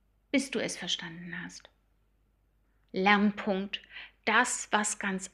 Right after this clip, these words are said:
einfach und selbstverständlich scheint, ist tatsächlich Königsdisziplin und Meisterschaft.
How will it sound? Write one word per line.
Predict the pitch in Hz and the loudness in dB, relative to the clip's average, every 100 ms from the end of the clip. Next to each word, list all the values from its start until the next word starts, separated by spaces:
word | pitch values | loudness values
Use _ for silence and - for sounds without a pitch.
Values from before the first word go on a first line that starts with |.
| - | 4
einfach | 254 330 349 226 226 | 6 6 2 -4 -2
und | 220 | -2
selbstverständlich | 214 220 254 - - 202 - 185 180 175 - | 4 4 2 -2 -2 0 0 -4 -4 -2 0
scheint, | - 226 226 226 226 - _ - | 2 4 4 4 0 -10 _ -4
ist | 233 - - | -2 -2 -8
tatsächlich | - 208 - - 165 - 185 - | -4 -2 -2 -4 -8 -6 -6 -4
Königsdisziplin | - - 269 294 285 277 - 233 - 240 233 214 196 | -4 4 6 6 4 2 0 0 0 -4 -4 -2 -2
und | 196 202 | -2 -2
Meisterschaft. | 165 - 175 - 185 185 | -4 -6 -2 -2 -2 -10